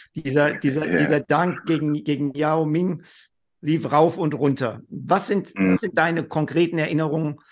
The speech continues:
Speaker 1: an dieses Turnier?
Speaker 2: Äh, äh, wie gesagt, der, äh, der Dank an Yao Ming, ähm, auf jeden
Speaker 1: Ja.
Speaker 2: Fall. Ähm, was für mich, was da eigentlich krass war, der Dank selber nicht. Also ich kann mich an ein Spiel erinnern und,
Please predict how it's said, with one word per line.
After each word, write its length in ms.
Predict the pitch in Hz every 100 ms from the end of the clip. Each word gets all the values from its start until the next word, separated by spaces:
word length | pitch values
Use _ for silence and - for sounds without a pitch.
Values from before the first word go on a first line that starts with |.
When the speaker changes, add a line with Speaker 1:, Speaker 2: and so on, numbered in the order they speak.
| _ _ _ -
Speaker 1:
an 120 | 143
dieses 280 | 151 139 -
Turnier? 320 | 123 120 107 - _ _ _ _ _ _ - - _ _ _ _ _
Speaker 2:
Äh, 240 | 95 95 98 -
äh, 180 | 107 98
wie 80 |
gesagt, 420 | 117 110 117 98 101
der, 580 | 92 87 - 80 82
äh, 0 | 80 _
der 160 | 90 82
Dank 280 | 107 117 - _ _
an 160 | 101
Yao 120 | 95 92
Ming, 300 | 110 214 - _
ähm, 400 | 95 95 92 92
auf 200 | - 87
jeden 120 | 104 95
Speaker 1:
Ja. 60 |
Speaker 2:
Fall. 280 | 101 101 135 - - - _ _ _ -
Ähm, 640 | 98 104 107 104 101 98 _
was 240 | 113 131 139 - _ _
für 100 | 143
mich, 260 | 151 175 -
was 180 | 131
da 240 | - 131 147
eigentlich 240 | 151 143
krass 200 | - 143
war, 80 | 143
der 140 | 139
Dank 440 | 117 139 185 202 -
selber 500 | 123 156 165 151 135
nicht. 560 | - 117 135 214 - -
Also 160 | - 135
ich 100 | 156
kann 120 | 175
mich 120 | 170
an 80 | 160
ein 20 |
Spiel 260 | 143 - 180
erinnern 460 | 175 160 160 156 147
und, 260 | 123 123